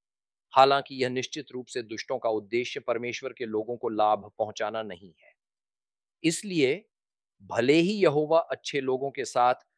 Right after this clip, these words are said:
बुरी चीजें होने की अनुमति देता है, हम यह भी निश्चित हो सकते हैं कि परमेश्वर अपना क्रोध दुष्टों पर नहीं बरसाएंगे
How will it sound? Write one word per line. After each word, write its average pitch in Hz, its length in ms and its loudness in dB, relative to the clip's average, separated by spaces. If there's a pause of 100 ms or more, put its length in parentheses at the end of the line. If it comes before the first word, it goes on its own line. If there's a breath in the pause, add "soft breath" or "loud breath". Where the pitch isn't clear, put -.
(200)
बुरी 131 280 -2
चीजें 127 380 -8
होने 131 300 -6
की 135 140 -8
अनुमति 131 480 -4
देता 123 360 2
है, 90 260 -6 (720)
हम 123 180 -2
यह 120 280 4
भी 220 140 2
निश्चित 240 400 -2
हो 214 120 -2
सकते 196 380 -4
हैं 180 240 -6 (280)
कि 147 80 -10
परमेश्वर 139 760 0
अपना 156 280 -2
क्रोध 143 480 0 (300)
दुष्टों 131 380 0
पर 143 180 0
नहीं 139 220 -4
बरसाएंगे 147 720 0